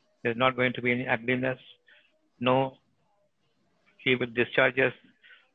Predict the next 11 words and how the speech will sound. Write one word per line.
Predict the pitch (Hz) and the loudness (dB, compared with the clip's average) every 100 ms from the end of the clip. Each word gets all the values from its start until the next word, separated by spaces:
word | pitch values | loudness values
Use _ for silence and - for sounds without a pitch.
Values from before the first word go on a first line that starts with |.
| - | -2
So | 120 113 - _ _ _ _ _ - | -2 -2 -8 _ _ _ _ _ -2
there | 120 113 | 0 0
is | - - _ - - | -6 -20 _ -20 -4
no | 127 131 | 0 0
meaning | 123 120 117 | 0 0 -2
to | 117 | -2
that | 107 - | -2 -2
organ | 117 104 104 104 | 0 0 -2 -8
at | 104 - | -10 -12
all. | - - - _ _ _ _ _ _ | -14 -18 -20 _ _ _ _ _ _
And | 123 117 | -2 -2